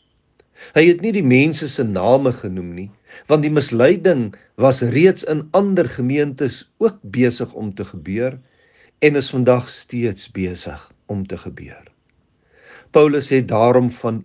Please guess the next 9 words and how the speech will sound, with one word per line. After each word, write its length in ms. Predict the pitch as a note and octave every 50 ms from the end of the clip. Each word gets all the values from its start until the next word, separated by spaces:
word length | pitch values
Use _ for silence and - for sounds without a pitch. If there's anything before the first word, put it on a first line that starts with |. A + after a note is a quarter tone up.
| - _ -
enige 460 | F3 F3 E3 C#3+ A#2+ - - F2 F2 E2 _ _ _ _ _ _ _ -
misleiding 760 | F#2+ - - - G2 G2 A2 A2+ A2+ G2 G#2 A2 G2+ F#2+ F2+ - _ _ _ _ _ _ _ _ - A#2+
in 220 | A2 G#2 F#2+ F#2
werklikheid 720 | F2+ G2 F#2+ F#2+ G2+ F#2+ - G2+ G2 - - F#2 F2 E2+ -
geskryf. 540 | - - - - - - - - - - _ _ _ _ _ _ _ _ _ _ _ _ _ _ _ - - - - -
Die 80 | D3 C#3
misleiding 680 | D3 C#3+ C#3 - C3+ B2+ C3+ C#3 D#3 F3+ G3 F#3 D#3+ D3 -
kom 280 | D#3+ D3+ D3 D3 C3+
deur 280 | B2 B2+ B2+ B2 A#2